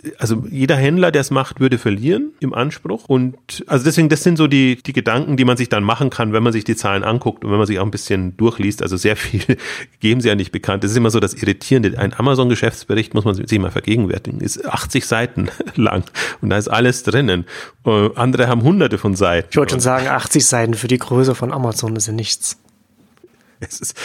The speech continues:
Speaker 1: es ist absurd. Also du hast da nur so,
Speaker 2: Da war,
Speaker 1: so
Speaker 2: war nicht
Speaker 1: paar
Speaker 2: letztens schon, da war da letztens schon HelloFresh schon fast bei der,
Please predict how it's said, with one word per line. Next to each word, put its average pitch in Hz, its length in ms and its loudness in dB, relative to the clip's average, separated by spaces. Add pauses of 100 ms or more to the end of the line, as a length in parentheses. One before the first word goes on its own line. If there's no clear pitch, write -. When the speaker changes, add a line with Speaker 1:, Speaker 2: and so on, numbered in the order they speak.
(180)
Speaker 1:
es 113 120 -4
ist 110 140 -4
absurd. 117 520 0
Also 101 160 -2
du 107 100 2
hast 127 180 2
da 123 120 4
nur 135 240 4
so, 120 140 4 (160)
Speaker 2:
Da 127 80 -2
war, 135 120 2
Speaker 1:
so 117 140 2
Speaker 2:
war 143 100 4
nicht 160 120 0
Speaker 1:
paar - 80 2
Speaker 2:
letztens 151 240 2
schon, 160 180 4
da 131 80 2
war 123 120 2
da 127 80 2
letztens 127 280 -2
schon - 160 -2
HelloFresh 127 420 -6
schon 120 160 -10
fast - 240 -12
bei 120 100 -6
der, 117 180 -4